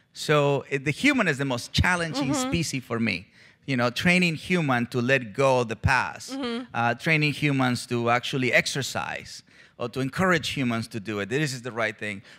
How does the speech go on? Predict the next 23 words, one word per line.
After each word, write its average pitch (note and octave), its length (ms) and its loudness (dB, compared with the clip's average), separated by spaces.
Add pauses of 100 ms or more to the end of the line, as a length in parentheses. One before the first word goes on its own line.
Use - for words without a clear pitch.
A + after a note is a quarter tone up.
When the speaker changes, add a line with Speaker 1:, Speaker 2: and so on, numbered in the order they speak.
Speaker 1:
Or B2+ 100 -4
to C#3 240 -2
understand C3+ 640 0
calm, C3+ 300 2
assertive E3 440 0
energy. G2 520 -4 (200)
That's B3+ 220 0
more F#3 180 -2
difficult C3+ 540 -4
for G#2+ 160 -6
me B2+ 400 -2 (240)
than B2+ 160 0
actually D3 400 -2
telling B2 320 -2
a A2 40 -4
dog, G#2+ 460 0 (840)
uh, A2 260 -4 (100)
how B2+ 240 -4
to A#2+ 80 -2
live B2 300 -4
a A#2 60 -6
normal A2+ 280 0
life, A#2 400 -4